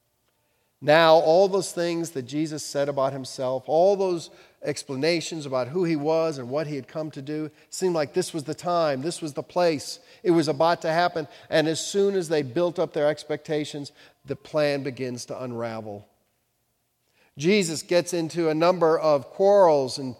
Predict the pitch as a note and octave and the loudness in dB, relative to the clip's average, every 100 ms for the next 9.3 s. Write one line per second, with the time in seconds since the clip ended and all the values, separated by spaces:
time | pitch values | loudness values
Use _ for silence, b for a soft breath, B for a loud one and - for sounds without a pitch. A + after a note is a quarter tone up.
0 | b b D#3 D3 D3+ - F3+ G#3 G3+ F3 | b b 0 0 -2 -2 6 6 6 2
1 | C#3 B2 - D#3+ - E3 - F#3+ F#3+ F#3 | 0 -4 -6 -6 -6 -10 0 4 6 6
2 | D#3 C3+ C#3 D3 - F#3 D#3 - F3+ F#3 | 4 2 -4 -10 -6 -6 -6 -6 -2 -2
3 | C3+ - - b b b b b _ _ | -2 -8 -20 b b b b b _ _
4 | _ _ _ _ _ _ _ _ A#3 B3+ | _ _ _ _ _ _ _ _ 4 4
5 | A3 A#3+ G#3 A#3+ A3 G#3 A3 B3 - G#3 | 6 8 8 6 6 4 6 4 6 4
6 | G3+ G#3+ G3 G#3 G3+ - C4 C4 - - | 6 6 6 4 4 10 12 12 8 6
7 | C4 C4+ A#3 G3 D#3 G3 - A#3 B3 A3 | 10 10 10 6 2 -2 4 8 8 8
8 | F#3+ G3+ G3 A#3 A#3 - A3 F#3+ E3+ F3 | 2 2 6 6 6 2 2 2 2 0
9 | F3+ F#3+ G3 | 0 2 2